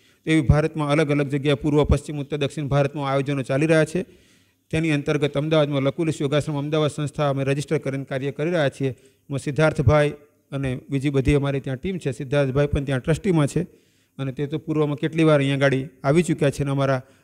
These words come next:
કાર્યોને આગળ વધારવા માટે સતત બધા પ્રકારે તે સહયોગી બની રહ્યા છે.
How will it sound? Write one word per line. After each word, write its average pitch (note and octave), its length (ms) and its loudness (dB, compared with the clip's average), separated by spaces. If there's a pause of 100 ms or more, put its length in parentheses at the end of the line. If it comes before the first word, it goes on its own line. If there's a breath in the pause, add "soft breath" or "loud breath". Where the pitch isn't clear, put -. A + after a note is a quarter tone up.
(120 soft breath)
કાર્યોને C#3+ 320 2
આગળ C#3 220 2
વધારવા C#3+ 300 4
માટે C3+ 220 0
સતત D#3 340 -2
બધા D#3 260 4
પ્રકારે C#3+ 380 0
તે C3+ 140 -6
સહયોગી D#3+ 360 -2
બની C#3+ 220 -2
રહ્યા B2+ 200 0
છે. C#3+ 200 -8